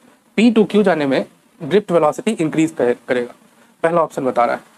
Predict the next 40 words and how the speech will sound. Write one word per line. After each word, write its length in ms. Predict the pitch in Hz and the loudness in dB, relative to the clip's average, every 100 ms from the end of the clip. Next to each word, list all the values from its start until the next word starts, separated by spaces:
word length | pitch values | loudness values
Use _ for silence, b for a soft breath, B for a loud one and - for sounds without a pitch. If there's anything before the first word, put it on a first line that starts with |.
| _ - | _ -8
तो 60 | - | -4
आइए 140 | 180 | 0
इसको 160 | 208 196 | 0 0
चेक 220 | - 180 | -2 -2
करते 220 | 170 165 | -2 0
हैं 100 | 175 202 b b _ | -2 -2 b b _
कि 60 | 156 | -2
क्या 220 | 185 196 | 0 0
सच 260 | - 180 | 0 0
में 180 | 202 220 - - | 0 -2 -4 -4
Q 140 | 170 160 | -2 0
पे, 200 | 190 240 b b b b - | 0 -2 b b b b -6
Q 120 | 190 | -2
point 280 | 190 165 160 | 0 -2 2
पर 80 | 208 | 0
ड्रिफ्ट 260 | 160 165 | 0 -2
वेलोसिटी 340 | 160 151 151 196 | 0 0 0 -2
ज़्यादा 260 | 143 139 | 0 2
होगा 280 | 180 147 196 - - | 2 2 -2 -4 -8
compare 360 | 143 147 143 254 | -2 0 0 -2
to 80 | 269 _ _ _ _ | -6 _ _ _ _
P 120 | 190 | -6
point। 340 | 185 123 123 - - _ _ _ _ _ _ _ _ _ _ b b b b _ - | -2 -4 -4 -12 -20 _ _ _ _ _ _ _ _ _ _ b b b b _ -4
आइए 160 | 180 185 | 0 0
इसको 160 | - | 0
देखते 260 | 139 127 131 | -2 -2 -4
हैं। 100 | 127 _ _ _ _ b b b b - | -8 _ _ _ _ b b b b -6
देखिए, 200 | 190 160 - _ _ - - _ _ _ _ _ _ 240 | -4 -4 -10 _ _ -20 -20 _ _ _ _ _ _ -4
इस 100 | - | 0
तरह 120 | 214 | -2
के 80 | 196 | 0
question 300 | 185 202 196 | 0 0 0
को 240 | 180 151 - _ - | -2 -2 -10 _ -2
करने 200 | 175 185 | 0 0
का 60 | 180 | 0
सबसे 260 | 175 - | 0 0
आसान 260 | 170 170 170 | 0 0 0
तरीका 240 | 170 165 | 0 2
ये 200 | 165 175 | 0 0
है 140 | 143 | 0